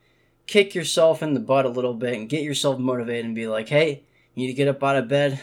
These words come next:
stop whining, stop complaining, just get it done." And, you know, that works for a really decent amount of people,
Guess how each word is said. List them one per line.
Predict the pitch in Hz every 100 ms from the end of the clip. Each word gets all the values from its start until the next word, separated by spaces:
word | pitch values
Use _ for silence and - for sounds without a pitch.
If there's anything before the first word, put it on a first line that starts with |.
| - -
stop | - 131 131
whining, | 120 123 143 147 147 139 _ _ _
stop | - 139 135
complaining, | 131 113 143 139 139 127
just | 117 -
get | 131
it | 123 -
done." | 117 104 - _ _ _ _ -
And, | 147
you | 151
know, | 160 165
that | 165
works | 180 180
for | - 143 120 - -
a | 135
really | 143 190 151
decent | 120 - 175 175 151
amount | 151 127
of | -
people, | 196 214 113 107